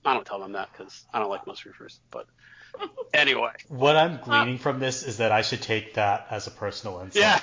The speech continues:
Speaker 1: yeah, Mark.
Speaker 2: Um,
Speaker 1: Get some cards, dude.
Speaker 2: <laughs> Anyway,
Speaker 1: Like
Speaker 2: um,
Speaker 1: <laughs>
Speaker 2: yeah. So anyway, um,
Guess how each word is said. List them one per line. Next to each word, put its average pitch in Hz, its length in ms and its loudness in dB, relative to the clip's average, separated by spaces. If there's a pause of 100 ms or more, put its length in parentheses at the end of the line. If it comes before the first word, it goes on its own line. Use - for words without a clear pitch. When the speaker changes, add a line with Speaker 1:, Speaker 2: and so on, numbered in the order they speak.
Speaker 1:
yeah, 190 340 0
Mark. 120 220 -8
Speaker 2:
Um, 104 320 2
Speaker 1:
Get 107 120 -8
some 247 120 -16
cards, 170 380 -4
dude. 180 760 -12
Speaker 2:
<laughs> - 220 -16
Anyway, 139 720 2
Speaker 1:
Like 139 100 -2
Speaker 2:
um, 127 360 4 (540)
Speaker 1:
<laughs> - 800 -16
Speaker 2:
yeah. 104 380 0 (640)
So - 220 0
anyway, 175 440 0
um, 123 460 -2